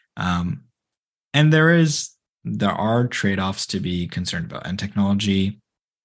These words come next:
can be used and has been used to, you know, kill and hurt. Um, so it's not to say that technology is in itself good. And I think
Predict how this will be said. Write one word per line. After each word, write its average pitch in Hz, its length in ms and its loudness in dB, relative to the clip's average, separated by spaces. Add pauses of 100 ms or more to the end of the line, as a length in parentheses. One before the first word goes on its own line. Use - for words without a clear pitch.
(680)
can 107 260 4
be 110 120 4
used 104 760 2 (400)
and 98 140 -8
has 202 200 0
been 190 140 0
used 92 440 -2
to, 87 440 -6 (420)
you - 120 -4
know, 87 240 -2
kill 92 440 -2
and 90 120 -2
hurt. 90 380 -4 (680)
Um, 87 420 -4 (160)
so 90 280 -2
it's - 260 -6
not 113 500 0
to - 100 -12
say 98 160 -2
that 87 140 -2
technology 92 540 -2
is 85 500 -6
in 104 140 2
itself 85 560 -4
good. - 260 -8
And 104 100 -2
I 120 100 2
think 151 360 2